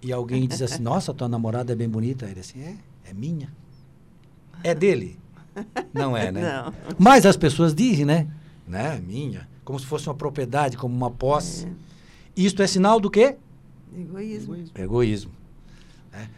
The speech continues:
Speaker 1: Você vê assim um senhor da minha idade, com sessenta e cinco anos, ao lado de uma menina, aos beijos, de vinte e cinco. Quem passa por ali, olha e diz o quê?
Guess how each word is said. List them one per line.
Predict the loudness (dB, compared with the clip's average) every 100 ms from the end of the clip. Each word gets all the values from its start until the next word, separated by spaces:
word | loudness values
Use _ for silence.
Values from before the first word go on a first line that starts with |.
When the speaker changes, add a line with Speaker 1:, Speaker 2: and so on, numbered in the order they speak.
| -4
Speaker 1:
Você | 2 6 8
vê | 8 6
assim | 6 4 2 2
um | 0
senhor | 2 2 4 4 4
da | 0
minha | 0 0
idade, | 4 4 4 -2 -10
com | -16
sessenta | -12 -8 -4 -2
e | 0
cinco | -2 0 2
anos, | 2 0 -6 -8
ao | 4 6
lado | 6 4 0
de | -8
uma | -6
menina, | -6 -4 -2 -4 -4
aos | -6 -6
beijos, | -4 -4 -4 -8
de | -10
vinte | -10
e | -10
cinco. | -8 -8 -10 -18 -20 -20 -6
Quem | -2 4
passa | 6 8 6
por | 6 8
ali, | 8 8
olha | 8 8 6
e |
diz | 0 -2 -2
o |
quê? | -4 -4 -4